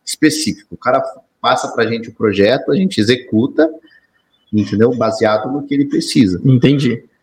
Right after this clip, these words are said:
Speaker 2: E, né, voltando um pouco lá atrás, você, né, você cresceu bastante,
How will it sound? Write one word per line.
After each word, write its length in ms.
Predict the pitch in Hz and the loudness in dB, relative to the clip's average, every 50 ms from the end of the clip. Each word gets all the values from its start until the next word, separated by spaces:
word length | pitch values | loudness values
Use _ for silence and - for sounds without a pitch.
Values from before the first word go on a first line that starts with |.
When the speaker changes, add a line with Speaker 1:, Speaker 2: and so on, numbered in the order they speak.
| _ _ _ _ _ | _ _ _ _ _
Speaker 2:
E, 640 | 156 147 147 147 147 143 139 139 135 131 123 - - - _ - - | 4 6 6 8 8 8 10 8 8 8 4 2 -2 -8 _ -2 2
né, 160 | 135 143 165 165 | 2 2 4 4
voltando 480 | 196 196 196 196 196 - 185 170 160 147 | 4 4 4 4 2 2 2 2 4 2
um 80 | 139 | 2
pouco 300 | 131 139 147 147 143 - | 4 4 2 2 2 0
lá 100 | 127 131 131 | 0 0 0
atrás, 540 | 131 - 147 156 156 143 127 - - - - _ _ 131 123 - | 0 0 0 0 0 -2 -4 -8 -12 -14 -18 _ _ -20 -2 2
você, 400 | 151 147 143 - - - 135 131 | 2 2 2 0 -2 0 2 2
né, 180 | 127 135 151 151 151 - 143 | 4 2 2 0 -4 -8 -10
você 220 | 123 - - 143 | -6 -4 -4 -2
cresceu 440 | - - 147 147 143 - - 131 123 | 0 2 0 0 0 2 2 2 2
bastante, 560 | 123 127 - - - 123 127 139 - - - | 0 -2 -2 0 2 2 2 2 0 -2 -10